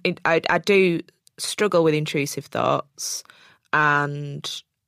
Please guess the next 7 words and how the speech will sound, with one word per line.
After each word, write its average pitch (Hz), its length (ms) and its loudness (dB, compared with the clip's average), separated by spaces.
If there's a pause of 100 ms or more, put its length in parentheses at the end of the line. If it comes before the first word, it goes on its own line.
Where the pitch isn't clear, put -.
(800)
recognising 151 920 -4
that - 200 -6
they 147 200 2
are 143 480 0 (880)
a 156 60 -6
symptom 147 640 -6
of 143 500 -4